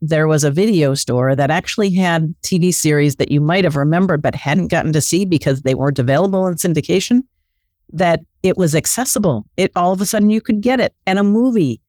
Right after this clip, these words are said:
you could see Casablanca without having to think that it might come on at ten thirty at night and you're gonna have to stay awake.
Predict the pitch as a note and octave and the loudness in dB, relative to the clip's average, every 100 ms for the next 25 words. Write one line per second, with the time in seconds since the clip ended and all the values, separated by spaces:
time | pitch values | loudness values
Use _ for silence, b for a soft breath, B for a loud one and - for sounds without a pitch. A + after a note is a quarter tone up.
0 | _ - G3+ A3+ A#3 - B3 - G#3+ G#3 | _ -4 -2 -2 -4 -2 -4 -2 -2 -2
1 | G3 G#3+ A3 D#3 C#3+ C#3+ F3 F#3 G#3 F#3 | -2 -2 0 0 0 0 2 2 2 0
2 | F3 G3+ G3+ F3 E3 D#3+ D#3+ - F3 D#3+ | -2 -2 -2 0 0 -2 -4 -2 0 2
3 | E3 - F3 D#3+ E3 E3 D#3 E3+ E3+ - | 0 0 -2 0 2 2 0 0 -2 0
4 | D3 C#3+ D3+ - D3 C#3+ D3 D3+ - | 0 2 0 -2 -4 -2 -2 -2 -4